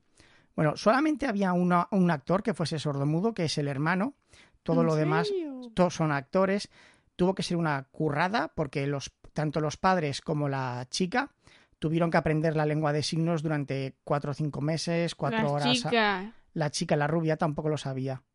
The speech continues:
Speaker 2: Pero no era
Speaker 1: Yo
Speaker 2: ella.
Speaker 1: pensé que sí, yo pensé que sí, porque yo ju-, no sé en qué lugar, yo pensé que,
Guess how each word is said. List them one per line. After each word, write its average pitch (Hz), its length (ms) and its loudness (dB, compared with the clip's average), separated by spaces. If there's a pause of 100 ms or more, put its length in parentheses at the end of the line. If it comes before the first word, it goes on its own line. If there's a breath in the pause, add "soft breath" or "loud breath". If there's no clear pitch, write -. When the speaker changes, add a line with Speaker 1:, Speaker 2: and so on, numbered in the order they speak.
(100)
Speaker 2:
Pero 214 340 -4
no 220 220 0
era 233 760 2
Speaker 1:
Yo 214 160 8
Speaker 2:
ella. 220 80 0
Speaker 1:
pensé 302 320 2
que 247 140 0
sí, 220 360 -2
yo 175 180 0
pensé 254 340 2
que 180 140 -2
sí, 202 160 0
porque 180 280 -2
yo 156 140 0
ju-, - 260 -2
no 160 160 0
sé 220 220 0
en 180 160 2
qué 165 200 -2
lugar, 165 460 0
yo 165 140 -2
pensé 190 360 -2
que, 160 320 -2